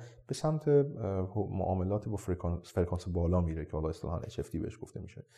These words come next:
طبیعتاً اونها، اون معاملات به زیرساخت آی تی سنگینی نیاز داره تو کل بازار که اون زیرساخت خیلی تو بازار ما وجود نداره. در نتیجه یکی از موانعی که برای رشد این کار وجود داره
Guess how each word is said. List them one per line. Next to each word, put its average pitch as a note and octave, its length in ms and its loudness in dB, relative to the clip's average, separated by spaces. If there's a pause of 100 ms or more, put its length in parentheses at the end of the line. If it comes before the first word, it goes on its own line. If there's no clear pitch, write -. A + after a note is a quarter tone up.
(520)
طبیعتاً C#3 460 4 (140)
اونها، C#3+ 440 4
اون D3+ 320 6
معاملات A2 560 4
به A#2 80 4
زیرساخت G2+ 640 0
آی F#2 180 -2
تی A2 180 -2
سنگینی G2+ 520 0
نیاز G2 280 0
داره G2+ 160 4
تو - 120 -4
کل F#2 280 4
بازار D#2+ 360 -2 (480)
که F#3 80 2
اون F#3 100 8
زیرساخت D#3 340 2
خیلی B2+ 180 6
تو C3 80 0
بازار G#2+ 280 4
ما A2+ 140 2
وجود G2 320 0
نداره. E2+ 280 2
در A2 120 0
نتیجه D3 320 0
یکی D#3 260 6
از B2 120 4
موانعی A2 440 2
که B2 100 -2
برای F#2+ 260 2
رشد F#2 240 -4
این F#2+ 100 -4
کار E2+ 180 0
وجود F2 300 -4
داره F#2+ 320 2